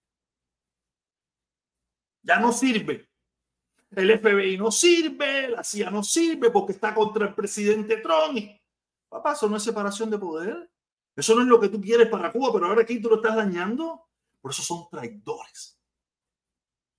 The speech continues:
Por eso son traidores.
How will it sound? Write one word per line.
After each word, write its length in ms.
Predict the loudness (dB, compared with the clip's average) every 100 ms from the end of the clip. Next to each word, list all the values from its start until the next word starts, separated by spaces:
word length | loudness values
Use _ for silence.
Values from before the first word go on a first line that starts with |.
| _ _
Por 140 | -6
eso 140 | -6 0
son 360 | 0 0 -6
traidores. 1300 | -6 -4 -6 -2 0 0 -2 -6 -8 -10 -14 -20 -20